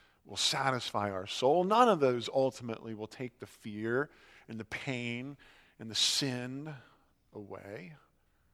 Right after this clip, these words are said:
None of those will take our guilt away. But God will.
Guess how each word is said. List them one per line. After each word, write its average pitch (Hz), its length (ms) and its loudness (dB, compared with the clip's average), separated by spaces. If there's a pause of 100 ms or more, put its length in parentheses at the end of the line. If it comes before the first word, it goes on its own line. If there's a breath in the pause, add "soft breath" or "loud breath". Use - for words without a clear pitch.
(760)
None 123 220 -2
of 110 80 -6
those - 500 -10 (960)
will 98 100 -20
take 101 220 -4
our 87 100 -8
guilt 110 420 -2
away. - 100 -20 (1040)
But 117 140 -8
God 143 340 8
will. - 200 -20